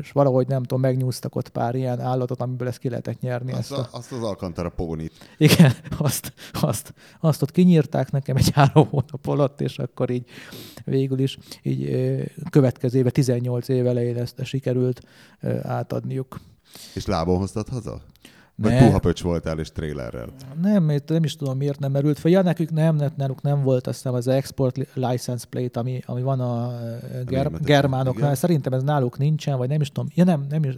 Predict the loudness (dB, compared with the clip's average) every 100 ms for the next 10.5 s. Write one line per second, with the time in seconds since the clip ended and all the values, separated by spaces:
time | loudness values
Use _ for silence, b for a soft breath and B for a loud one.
0 | -8 -4 -2 2 2 4 2 0 -2 -2
1 | -2 -2 -2 2 2 0 B B B B
2 | 0 4 4 4 2 2 2 2 2 4
3 | 4 4 4 2 2 0 0 -2 -2 -6
4 | -8 -4 0 0 0 2 2 6 4 4
5 | 4 4 6 2 2 2 2 0 -2 0
6 | 2 2 0 0 0 0 0 0 2 4
7 | 2 0 -2 0 4 2 2 2 0 0
8 | -4 -4 -4 -4 -4 0 6 8 8 6
9 | 4 6 6 6 4 0 0 0 2 2
10 | 0 0 -2 -2 -4